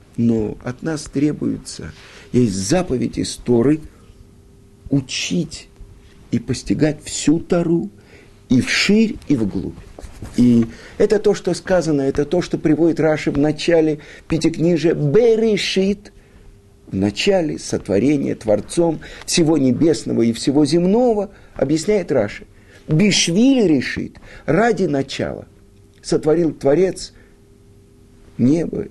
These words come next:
и землю и все их наполняющее. Что же называется началом? И началом называется Тора,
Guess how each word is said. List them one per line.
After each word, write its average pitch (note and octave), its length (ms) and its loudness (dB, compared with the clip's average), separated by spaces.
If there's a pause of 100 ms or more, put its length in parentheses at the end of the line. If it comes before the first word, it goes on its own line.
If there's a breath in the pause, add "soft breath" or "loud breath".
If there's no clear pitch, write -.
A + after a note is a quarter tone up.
и F#2+ 120 0
землю A#2+ 500 -2 (220)
и A2+ 80 -6
все - 220 -6
их - 140 -8
наполняющее. - 680 -8 (340 loud breath)
Что - 340 2
же G#3 120 2
называется D#3 600 2
началом? - 480 -6 (520 loud breath)
И C3 80 2
началом C3+ 640 0
называется C#3+ 560 2
Тора, G3+ 500 4